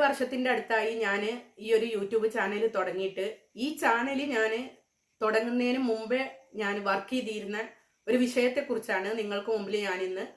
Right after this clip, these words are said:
അവതരിപ്പിക്കുന്നത്. ഇനി ഒരാളും ഒരബദ്ധത്തിലും, ഇങ്ങനത്തെ ഒരബദ്ധത്തിലും പോയി ചാടരുത് എന്നുള്ള ഒരു ഉദ്ദേശം കൊണ്ടാണ് ഞാൻ പറയുന്നത്. പറയാൻ കാരണം, ഇന്നലെ ഹൈപ്പർ മാർക്കറ്റിൽ വെച്ച് ഞാൻ, ആ,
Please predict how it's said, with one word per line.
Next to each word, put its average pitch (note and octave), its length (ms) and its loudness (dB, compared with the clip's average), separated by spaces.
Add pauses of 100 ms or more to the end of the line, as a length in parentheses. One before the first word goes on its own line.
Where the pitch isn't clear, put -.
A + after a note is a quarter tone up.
(120)
അവതരിപ്പിക്കുന്നത്. G3 720 0 (500)
ഇനി C#4+ 140 2 (120)
ഒരാളും B3 640 4 (540)
ഒരബദ്ധത്തിലും, A3 800 0 (340)
ഇങ്ങനത്തെ C#4+ 420 0 (220)
ഒരബദ്ധത്തിലും G#3 720 0
പോയി G#3 180 -2 (140)
ചാടരുത് G#3 580 4 (220)
എന്നുള്ള G#3 280 -2 (100)
ഒരു G#3+ 160 0
ഉദ്ദേശം G3 440 -4
കൊണ്ടാണ് F3+ 340 -2 (100)
ഞാൻ F#3 180 -2
പറയുന്നത്. F3+ 360 -2 (100)
പറയാൻ G3 300 2 (120)
കാരണം, G3 340 0 (460)
ഇന്നലെ B3+ 340 4
ഹൈപ്പർ B3+ 280 0 (100)
മാർക്കറ്റിൽ G#3+ 400 0 (100)
വെച്ച് G3 220 2 (100)
ഞാൻ, F#3+ 180 0 (760)
ആ, F3+ 40 0